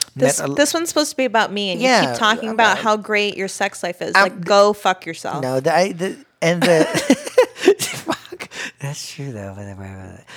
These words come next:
Speaker 2: No, I'm just saying, b-, that's the thing is, if somebody like me,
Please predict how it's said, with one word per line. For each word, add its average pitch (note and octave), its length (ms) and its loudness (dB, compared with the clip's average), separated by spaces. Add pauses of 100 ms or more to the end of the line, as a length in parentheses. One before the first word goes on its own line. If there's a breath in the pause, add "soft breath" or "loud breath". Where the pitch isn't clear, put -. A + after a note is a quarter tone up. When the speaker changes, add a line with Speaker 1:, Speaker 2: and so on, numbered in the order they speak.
(140 loud breath)
Speaker 2:
No, G3+ 200 8
I'm G3 220 4
just G#3 140 -2
saying, F3 440 2
b-, - 180 -4
that's G3 340 2
the E3 120 -2
thing D3 300 -2
is, A#2+ 240 -6 (680 soft breath)
if E3+ 200 4
somebody F3+ 540 2
like C3+ 280 -2
me, A2 360 -12